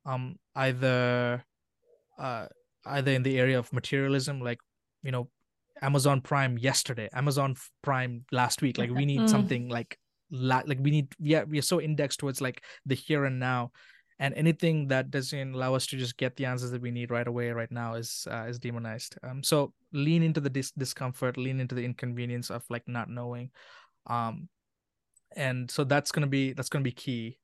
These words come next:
Speaker 1: If you feel like, "I don't have the answers," if you feel like, "Man, I wanna be there for this people group, I just, I just don't, I don't know," that's okay.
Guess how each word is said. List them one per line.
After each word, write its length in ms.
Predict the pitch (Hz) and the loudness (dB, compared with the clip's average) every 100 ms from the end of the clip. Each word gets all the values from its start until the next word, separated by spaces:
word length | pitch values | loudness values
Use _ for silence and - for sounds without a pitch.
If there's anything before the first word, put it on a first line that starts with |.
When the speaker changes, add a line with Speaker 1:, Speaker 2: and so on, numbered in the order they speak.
| - | -8
Speaker 1:
If 180 | 123 - | -6 -6
you 60 | |
feel 240 | - 156 151 | 0 4 6
like, 220 | 139 131 | 4 4
"I 80 | 127 | 2
don't 140 | 135 | 2
have 180 | 139 143 | 2 2
the 100 | 139 | 2
answers," 460 | 131 127 139 127 - | 0 -2 -4 -6 -6
if 180 | 127 | -8
you 60 | 139 | -8
feel 220 | - 143 | -2 0
like, 160 | 131 131 | 0 0
"Man, 180 | 131 113 | -2 0
I 160 | 127 127 | -2 0
wanna 260 | 131 151 | 2 2
be 160 | 139 143 | 4 4
there 160 | 139 143 | 4 2
for 120 | 139 | 0
this 120 | 131 | -2
people 240 | - 151 | -2 -4
group, 220 | 135 131 127 | -2 -2 -2
I 20 | |
just, 300 | 135 127 - | -4 -4 -4
I 80 | 123 | -6
just 240 | 127 - | -4 0
don't, 240 | 147 147 135 | 2 2 0
I 60 | |
don't 240 | 127 143 139 | 2 2 6
know," 240 | 165 156 - - - | 6 4 0 -20 -2
that's 160 | 156 226 | 4 4
okay. 300 | - 180 | 6 6